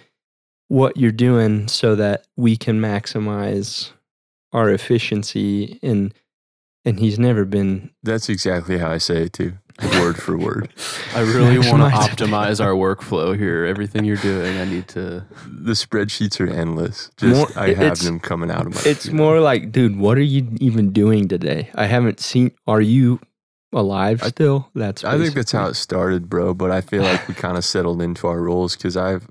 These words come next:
Speaker 2: I'm very much not a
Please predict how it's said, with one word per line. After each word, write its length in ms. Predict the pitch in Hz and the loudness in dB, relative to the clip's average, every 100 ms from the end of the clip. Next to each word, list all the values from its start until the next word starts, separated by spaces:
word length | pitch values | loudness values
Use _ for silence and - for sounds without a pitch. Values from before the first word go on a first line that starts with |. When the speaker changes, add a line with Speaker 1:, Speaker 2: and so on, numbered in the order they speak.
| - | -10
Speaker 2:
I'm 240 | 95 95 90 | -6 -4 -2
very 260 | 98 95 | -2 0
much 580 | 90 87 85 - - - _ - | -2 -2 -4 -8 -12 -14 _ -10
not 460 | 87 85 85 82 _ _ _ _ - - | -6 -4 -4 -6 _ _ _ _ -20 -8
a 420 | 92 85 85 85 | -4 -2 -2 -6